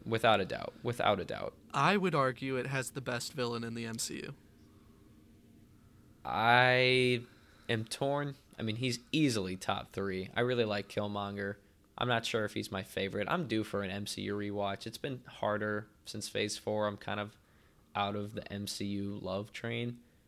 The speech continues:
Speaker 1: But, yeah, I mean, he's, he's great. I, I, I prefer Thanos, but I, I understand the Killmonger take.
Speaker 2: And, um, I think Black Panther has the best world building in the M C U. It has,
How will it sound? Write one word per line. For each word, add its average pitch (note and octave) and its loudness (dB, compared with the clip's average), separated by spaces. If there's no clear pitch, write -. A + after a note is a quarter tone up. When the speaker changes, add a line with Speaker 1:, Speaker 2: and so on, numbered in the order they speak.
Speaker 1:
But, G#2 2
yeah, - 4
I B2 0
mean, B2 0
he's, A#2+ -2
he's A#2 -2
great. - -10
I, A2+ 4
I, G#2+ 0
I A2 2
prefer G#2+ -4
Thanos, G#2+ -2
but F#2+ -6
I, F#2 -2
I G2+ -2
understand F#2 -6
the F#2 -8
Killmonger - -10
take. A2 -12
Speaker 2:
And, E3 -2
um, C3 0
I C#3 -4
think C#3+ -6
Black C3 0
Panther C3+ -2
has C3+ -2
the C3+ -8
best B2 -2
world B2+ -2
building - -10
in C3 -4
the B2 -2
M A#2+ -4
C E2+ -8
U. - -10
It C3+ -10
has, B2 -4